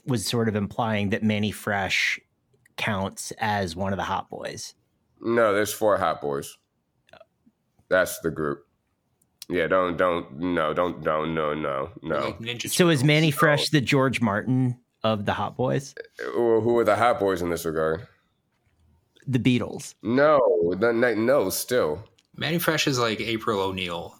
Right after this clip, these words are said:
Speaker 1: To the Hot Boys Teenage Mutant Ninja Turtles?
Speaker 3: Yeah.
Speaker 1: Or is he Splinter?
Speaker 2: No.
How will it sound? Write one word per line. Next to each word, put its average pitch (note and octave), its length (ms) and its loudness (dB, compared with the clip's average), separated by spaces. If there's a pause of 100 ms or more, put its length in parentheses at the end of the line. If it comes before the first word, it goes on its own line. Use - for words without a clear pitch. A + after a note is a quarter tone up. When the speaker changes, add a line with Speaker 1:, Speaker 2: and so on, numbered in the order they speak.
Speaker 1:
To B2 680 2
the A2+ 120 2
Hot A#2+ 280 0
Boys A2+ 320 0
Teenage A2 420 0
Mutant G#2 380 2
Ninja G2+ 200 -2
Turtles? B2 580 -4 (160)
Speaker 3:
Yeah. G2 160 -8 (960)
Speaker 1:
Or D#3 140 4
is D3+ 160 2
he E3+ 120 2
Splinter? - 760 0 (360)
Speaker 2:
No. G2+ 680 2